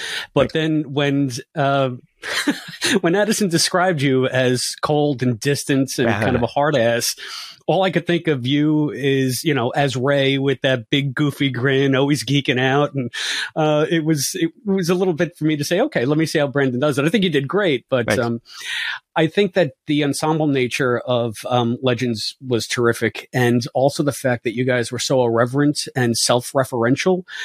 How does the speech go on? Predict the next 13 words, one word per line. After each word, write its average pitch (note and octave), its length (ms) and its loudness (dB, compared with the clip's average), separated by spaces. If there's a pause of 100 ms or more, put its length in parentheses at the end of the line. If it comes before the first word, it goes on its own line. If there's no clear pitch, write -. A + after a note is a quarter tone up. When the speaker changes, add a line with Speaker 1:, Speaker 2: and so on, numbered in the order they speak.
(220)
Speaker 1:
Can F3+ 140 0
you F#3 60 0
tell G3+ 180 0
us F3+ 100 -6
a F3 40 4
bit F3 140 2
about D3+ 320 0
what D3 140 2
it D3+ 80 0
was C3+ 160 0
like C3+ 180 0
to C3 100 -6
work C3 320 0